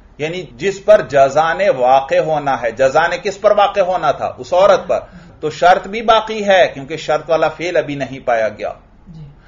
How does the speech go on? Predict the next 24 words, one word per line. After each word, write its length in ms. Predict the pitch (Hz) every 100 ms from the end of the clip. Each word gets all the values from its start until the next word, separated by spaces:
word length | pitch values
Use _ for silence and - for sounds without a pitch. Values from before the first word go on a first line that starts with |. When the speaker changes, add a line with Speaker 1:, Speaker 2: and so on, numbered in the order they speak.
| - -
Speaker 1:
और 420 | 131 151 175 180
जजा 380 | 135 135 151 165
भी 180 | 156 226
बाकी 420 | 220 214 208 196
है, 300 | 180 160 110
क्योंकि 320 | - 143 151
जजा 400 | 135 127 120 135
का 600 | 135 143 143 160 190 - 123
महल 500 | 139 147 - 190 196
यानी 220 | 160 143
वो 120 | 135
औरत 400 | 127 123 135 143
अभी 340 | - 104 104 131
बाकी 480 | 107 104 101 120 113
है, 360 | 123 120 - -
Speaker 2:
जी। 260 | 156 -
Speaker 1:
उसको 200 | 131 -
खावंद 440 | 143 135 127 135 135
ने 100 | 127
तीनों 360 | 131 131 135
तलाकें 920 | 135 127 123 123 - 135 143 165 170 - -
नहीं 400 | 139 160 139 120
दी 200 | 104 104
भाई। 200 | 82